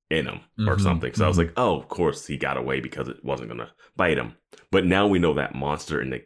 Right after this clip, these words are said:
Speaker 1: cafeteria was actually
Speaker 2: Was
Speaker 1: that guy.
Speaker 2: Cameron Walker.
Speaker 1: Yeah.
Speaker 2: Yeah.
Speaker 1: But later we find out they still, like, will attack people and bite them. So I don't know how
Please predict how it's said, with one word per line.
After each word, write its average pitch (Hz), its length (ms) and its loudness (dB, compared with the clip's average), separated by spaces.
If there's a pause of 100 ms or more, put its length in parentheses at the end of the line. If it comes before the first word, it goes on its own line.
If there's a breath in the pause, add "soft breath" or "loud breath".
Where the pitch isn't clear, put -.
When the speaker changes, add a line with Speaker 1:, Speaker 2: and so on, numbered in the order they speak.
(120)
Speaker 1:
cafeteria 80 680 -2
was 65 540 -4 (420)
actually 76 380 -2
Speaker 2:
Was 78 220 2
Speaker 1:
that - 60 -8
guy. 76 140 0
Speaker 2:
Cameron 80 240 -2
Walker. 87 500 -2
Speaker 1:
Yeah. 78 200 2
Speaker 2:
Yeah. 78 180 -2 (1040)
Speaker 1:
But 107 160 6
later 98 240 6
we 85 120 4
find 76 240 0
out 67 100 -2
they 73 100 0
still, 71 360 -2
like, 64 280 -6 (100)
will 71 220 0
attack 64 380 -4
people - 320 -8
and - 100 -14
bite 62 200 -4
them. 53 120 -8
So 65 240 -4
I 65 80 0
don't 65 160 -2
know 57 140 -4
how 64 600 -2